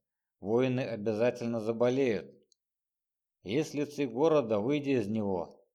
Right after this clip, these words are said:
просто поднимается вверх, без всякого направления куда-либо, значит, армия будет использоваться еще очень долгое время. Если ты осаждаешь стены города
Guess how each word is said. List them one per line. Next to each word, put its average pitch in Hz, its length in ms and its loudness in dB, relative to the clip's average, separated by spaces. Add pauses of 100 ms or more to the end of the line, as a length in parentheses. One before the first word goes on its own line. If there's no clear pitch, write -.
(160)
просто 131 340 -4
поднимается 127 800 -2
вверх, 127 420 0 (500)
без 98 100 -10
всякого 131 420 0
направления 123 720 2
куда-либо, 117 800 0 (640)
значит, 120 460 -4
армия 123 440 0
будет 117 400 -4
использоваться 120 800 0
еще 107 280 -6
очень 113 460 -4
долгое 104 440 0
время. 95 480 -4 (1120)
Если 135 300 -6
ты 127 160 -2
осаждаешь 127 640 2
стены 127 400 -2
города 113 520 2